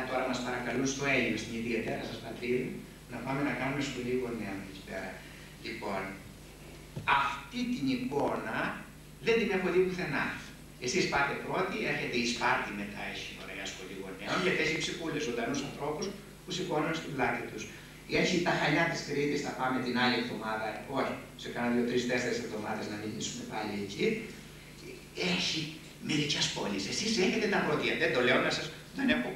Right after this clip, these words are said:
εξάλλου κανένα όφελος. Να το κρατήσετε αυτό, αλλά επιτρέψτε μου να πω κάτι. Θα είστε πάντοτε μονιασμένοι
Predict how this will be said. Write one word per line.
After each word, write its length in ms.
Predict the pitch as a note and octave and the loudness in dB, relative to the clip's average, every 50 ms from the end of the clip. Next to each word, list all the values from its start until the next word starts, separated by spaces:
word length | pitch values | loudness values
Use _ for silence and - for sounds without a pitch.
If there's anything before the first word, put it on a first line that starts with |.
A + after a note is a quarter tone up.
| B2 A#2+ | -4 -4
εξάλλου 340 | - - E3 F3 F#3 F#3+ F#3+ - - | -2 -2 0 0 0 0 -2 -4 -4
κανένα 320 | C#3 B2 B2 C#3+ D#3 F3+ F#3+ G#3 G#3+ | -4 -4 -2 0 0 2 2 2 0
όφελος. 360 | G#3+ G#3+ - - - - - - - - - - - - - - - - - - - - - A#2 | 0 -2 -4 -8 -8 -8 -8 -8 -10 -10 -12 -14 -16 -16 -16 -16 -16 -16 -16 -16 -14 -10 -8 -6
Να 60 | B2 B2 | -4 -4
το 40 | - C#3+ - | -4 -4 -2
κρατήσετε 480 | E3 D#3+ D#3+ - - - B2 - - F#3 - | -2 -2 0 0 -2 -2 -2 -4 -4 -6 -6
αυτό, 140 | - - - - G#2 | -8 -8 -6 -4 0
αλλά 160 | G#2+ G#2+ - - - - - | 2 2 2 2 0 -4 -6
επιτρέψτε 420 | - A#2+ A#2+ A2+ C3+ D#3 - - D3+ | -8 -8 -6 -4 -2 -2 -2 -2 -4
μου 80 | D3 C#3+ C3+ | -4 -4 -4
να 40 | - | -6
πω 60 | B2+ B2 G#2 G#2 | -6 -6 -4 -4
κάτι. 200 | G2 - G2 - - - - - - - - - | -4 -4 -6 -8 -12 -14 -16 -16 -16 -16 -12 -6
Θα 80 | A2 B2 B2+ | -4 -2 -2
είστε 180 | D3 D3+ D#3+ C#3+ B2 D3 | 0 0 0 0 2 2
πάντοτε 340 | D3+ D#3 D3 - - A#2 A2 A2 A#2 | 2 2 2 0 0 -2 -4 -2 -2
μονιασμένοι 600 | C#3 D3 C#3+ B2+ A#2+ - A#2+ A#2+ A#2+ A#2 A#2+ | 0 2 2 2 0 0 -2 -4 -4 -4 -4